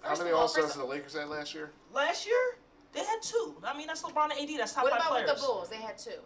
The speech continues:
Speaker 3: What Bulls?
Speaker 2: Jordan and Pippen.
Speaker 3: Come on, yo. Y'all, you get what I'm
Speaker 2: Let's
Speaker 3: saying, though.
Speaker 2: talk
Speaker 3: I'm talking
Speaker 2: about,
Speaker 3: about
Speaker 2: let's talk about the
Speaker 3: superstars.
Speaker 2: Warriors.
Speaker 3: All right,
Speaker 2: They had
Speaker 3: fine.
Speaker 2: the Splash
Speaker 3: Superstars.
Speaker 2: Brothers. They had
Speaker 3: Super-
Speaker 2: Steph and Klay. And
Speaker 3: Superstars.
Speaker 2: so who?
Speaker 1: Klay's a superstar?
Speaker 3: Yes.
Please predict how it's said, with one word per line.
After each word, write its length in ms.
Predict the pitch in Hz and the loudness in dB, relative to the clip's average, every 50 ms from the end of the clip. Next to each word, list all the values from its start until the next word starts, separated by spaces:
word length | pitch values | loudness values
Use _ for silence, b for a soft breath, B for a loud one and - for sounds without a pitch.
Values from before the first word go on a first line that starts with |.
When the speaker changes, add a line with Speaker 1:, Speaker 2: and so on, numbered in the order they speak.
| - - - | -18 -14 -8
Speaker 3:
What 180 | 240 247 220 | -6 -6 -6
Bulls? 160 | 196 185 160 151 | -4 -4 0 2
Speaker 2:
Jordan 260 | - 240 240 240 233 233 | 4 4 4 2 -2 -4
and 80 | 226 | -8
Pippen. 240 | 233 190 - - - - - - - - | -10 -10 -10 -12 -16 -16 -16 -14 -12 -10
Speaker 3:
Come 140 | - 285 294 | -8 -8 -8
on, 160 | 247 147 - - 131 | -8 -8 -10 -10 -10
yo. 100 | 131 139 | -10 -6
Y'all, 240 | 156 190 233 247 - - 247 262 - | -2 0 -2 -2 -2 -2 -4 -4 -6
you 80 | - 196 | -6 -10
get 140 | 208 285 285 247 285 | -12 -10 -8 -4 0
what 120 | 370 339 | 0 2
I'm 60 | 277 | 2
Speaker 2:
Let's 120 | 233 214 - | 2 0 2
Speaker 3:
saying, 240 | 240 285 262 254 - | 2 4 4 4 6
though. 60 | 311 | 6
Speaker 2:
talk 80 | 359 | 6
Speaker 3:
I'm 40 | - | 6
talking 140 | 349 320 302 | 6 6 6
Speaker 2:
about, 80 | 339 285 269 | 6 6 6
Speaker 3:
about 40 | 277 | 4
Speaker 2:
let's 100 | 320 349 - | 2 0 2
talk 100 | 427 392 - | 2 2 4
about 40 | - 381 - | 4 4 4
the 60 | - | 4
Speaker 3:
superstars. 140 | - - - - | 0 0 0 0
Speaker 2:
Warriors. 340 | - 381 339 269 220 214 | 0 0 0 0 0 4
Speaker 3:
All 60 | 247 277 | 4 4
right, 100 | 302 311 | 4 6
Speaker 2:
They 60 | 330 | 6
had 100 | - 302 | 6 6
Speaker 3:
fine. 100 | - - | 6 4
Speaker 2:
the 60 | - | 2
Splash 320 | - - 339 330 311 226 | 0 0 2 2 4 4
Speaker 3:
Superstars. 220 | 254 226 - 254 233 | 4 4 6 6 6
Speaker 2:
Brothers. 400 | 196 180 165 151 - - - - B B B B B B | 6 6 6 4 0 -6 -8 -10 B B B B B B
They 100 | 254 254 | 0 4
had 160 | 277 285 285 | 4 4 4
Speaker 3:
Super- 40 | 285 - | 2 0
Speaker 2:
Steph 380 | - - - 285 302 311 - | -6 -4 -2 -2 -2 -2 -4
and 100 | 302 294 - - | -12 -14 -10 -6
Klay. 300 | 302 285 269 247 - 262 | -2 -2 0 0 0 -2
And 100 | 247 233 | -2 0
Speaker 3:
Superstars. 440 | - 247 - 139 254 240 240 - - - - _ _ _ _ _ _ _ _ _ _ _ _ _ _ - | -2 -2 -2 -2 -6 -6 -10 -14 -18 -20 -20 _ _ _ _ _ _ _ _ _ _ _ _ _ _ -14
Speaker 2:
so 260 | - - 349 339 285 - | -6 -4 -4 -4 -2 -2
who? 160 | 403 440 440 - - - | -2 -2 -2 -4 -12 -6
Speaker 1:
Klay's 400 | - 165 165 170 156 147 143 - | 0 4 4 4 4 0 -4 -6
a 40 | 160 | -6
superstar? 420 | - - 165 - - - 170 175 - - | -6 -8 -10 -8 -8 -8 -8 -8 -8 -2
Speaker 3:
Yes. 560 | 202 247 285 - 302 233 220 - - - - | 2 4 4 6 6 4 4 2 0 -2 -4